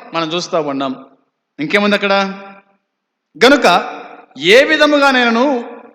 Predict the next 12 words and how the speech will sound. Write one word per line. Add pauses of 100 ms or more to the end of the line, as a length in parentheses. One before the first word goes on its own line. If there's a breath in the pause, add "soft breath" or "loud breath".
(420)
ఎవడును
మిమ్మును
మోసపరచనీయకండి." (1040)
ఎవడు (920)
మిమ్మును (540)
మోసపరచనీయకుండా
చూసుకోండి (1300)
అని
సంఘానికి
చెప్పినాడు, (260)
సంఘానికి
చెప్పినాడు.